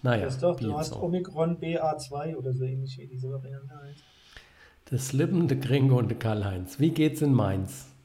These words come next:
Speaker 2: Ja, äh, viel, viel, ich würd mich viel mehr interessieren, wo hast du's denn her? Wem kann man denn da mal hier
Speaker 1: Ja, ich
Speaker 2: vertreten?
Speaker 1: hab's doch grad
Speaker 2: Wer hat dich
Speaker 1: gesagt.
Speaker 2: denn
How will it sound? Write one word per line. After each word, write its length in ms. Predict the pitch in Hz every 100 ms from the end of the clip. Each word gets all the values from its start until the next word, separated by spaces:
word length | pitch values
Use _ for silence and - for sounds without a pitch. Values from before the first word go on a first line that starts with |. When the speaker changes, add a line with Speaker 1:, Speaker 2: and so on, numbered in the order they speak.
| _ _ _ _ _ _ _ _ _
Speaker 2:
Ja, 560 | - 135 131 131 160 160
äh, 440 | 135 151 143 139
viel, 280 | - 214 240
viel, 300 | 196 247 233
ich 180 | - -
würd 180 | 226 233
mich 160 | 214 -
viel 160 | 240
mehr 160 | 233 220
interessieren, 800 | 208 202 202 214 226 190 165 175
wo 140 | 185
hast 220 | 196 214 208
du's 80 |
denn 160 | - 190
her? 240 | 180 240
Wem 140 | 208 175
kann 160 | 170
man 100 | 185
denn 160 | 180 180
da 140 | 175
mal 360 | 170 165 165 160
hier 200 | 170 165
Speaker 1:
Ja, 100 | 160
ich 1040 | 131 - _ _ _ _ _ _ _ _
Speaker 2:
vertreten? 420 | - 120 120 - 220
Speaker 1:
hab's 80 | -
doch 160 | 160
grad 160 | - 156
Speaker 2:
Wer 40 |
hat 60 | 160
dich 80 | 190
Speaker 1:
gesagt. 100 |
Speaker 2:
denn 80 | 185